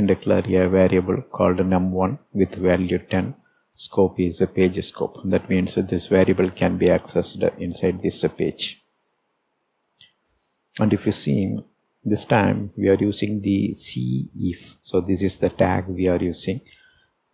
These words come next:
So far we know C set and we know the out tag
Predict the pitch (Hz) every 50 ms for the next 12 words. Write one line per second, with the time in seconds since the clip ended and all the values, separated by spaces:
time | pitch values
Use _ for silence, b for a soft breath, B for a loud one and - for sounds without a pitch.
0 | _ _ _ _ _ _ _ _ _ _ - - - 101 - - 127 117 107 101
1 | 98 98 - - - - 104 98 101 101 101 101 101 101 101 101 101 101 101 -
2 | - 101 104 107 107 107 107 - - - - - 110 107 104 104 107 120 - _
3 | - - - - - 101 95 98 - - - - - - _ _ _ _ _ _
4 | _ _ _ _ _ _ _ _ _ _ _ _ _ _ _ _ _ _ _ _
5 | _ _ _ _ - - 95 95 90 90 90 92 92 92 92 87 95 - - -
6 | 101 98 98 95 98 101 101 92 95 98 95 - - - 95 95 92 - 92 -
7 | - 92 87 87 104 - -